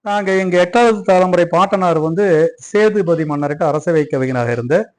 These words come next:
சேதுகவி ஜவாது புலவர், எங்கள் தந்தையாரோட, அஹ், எங்க எட்டாவது தலைமுறை பாட்டனார்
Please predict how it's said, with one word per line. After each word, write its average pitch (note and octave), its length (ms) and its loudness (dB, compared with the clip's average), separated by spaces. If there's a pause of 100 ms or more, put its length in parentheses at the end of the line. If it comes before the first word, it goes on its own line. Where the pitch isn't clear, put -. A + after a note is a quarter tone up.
(240)
சேதுகவி F#3 640 0
ஜவாது D#3 420 4
புலவர், A#2+ 340 0 (320)
எங்கள் D3 300 -2
தந்தையாரோட, E3 760 2 (1040)
அஹ், D#3+ 220 -2
எங்க D#3 300 2
எட்டாவது F3 300 2
தலைமுறை C#3+ 300 0
பாட்டனார் B2+ 560 0